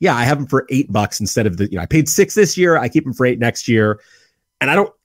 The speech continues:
it doesn't matter what the Rays are planning. It doesn't matter if he's still gonna miss a little bit of the start of next season. Like, none of that matters at eight dollars. He's an easy keep if he's pitching.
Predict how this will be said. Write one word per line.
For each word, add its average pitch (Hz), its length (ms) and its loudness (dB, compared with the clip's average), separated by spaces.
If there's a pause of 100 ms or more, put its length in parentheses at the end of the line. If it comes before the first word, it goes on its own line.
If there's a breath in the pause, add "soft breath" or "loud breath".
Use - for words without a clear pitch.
it - 80 -10
doesn't 202 200 2
matter 160 280 4
what 135 120 0
the 131 80 -2
Rays 113 220 4
are 101 60 0
planning. 92 300 -2
It 90 60 -4
doesn't 151 200 2
matter 147 240 2
if - 80 -2
he's 135 120 0
still 131 180 0
gonna 117 120 4
miss 110 300 0
a 127 40 0
little 110 240 0
bit 110 120 0
of 101 140 2
the 104 80 -6
start 107 280 -2
of 92 80 -6
next 104 200 -4
season. 113 120 -4
Like, 110 140 -8
none 175 300 0
of 156 80 0
that 151 160 0
matters 131 380 0
at 104 60 -4
eight 101 140 -4
dollars. 107 300 -2
He's 95 160 -6
an 107 100 -8
easy 120 320 0
keep 110 260 -4
if 90 100 -12
he's 87 120 -12
pitching. 151 460 -6